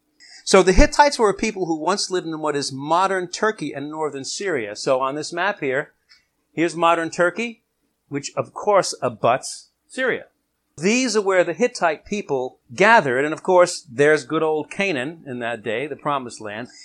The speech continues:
If the Hittites were there, you know that they're part of Satan's noose that he's always trying to put around poor Israel's neck. Secular history shows that the first indication of their existence occurred about nineteen hundred B C, which was,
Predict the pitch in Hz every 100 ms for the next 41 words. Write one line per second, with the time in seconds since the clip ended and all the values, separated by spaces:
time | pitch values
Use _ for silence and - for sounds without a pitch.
0 | - - 143 151 147 220 - 196 185 160
1 | 175 156 139 143 151 147 135 131 - 156
2 | 135 - 160 156 131 123 135 180 143 -
3 | 120 123 - 147 175 196 202 185 - 208
4 | 175 135 - 175 139 143 135 127 156 131
5 | 127 123 120 123 110 - _ _ _ _
6 | _ - - 220 240 302 269 170 202 -
7 | 180 151 160 - - - 247 147 127 151
8 | 151 135 - 220 247 - 190 175 - 202
9 | 214 175 143 143 143 123 120 214 - 135
10 | - - - 175 175 170 - 147 127 139
11 | 139 131 156 202 - - 196 180 - 185
12 | 170 165 127 160 165 156 - 247 123 120
13 | - _ _ _ _ - 190 185 151 -
14 | 131 131 -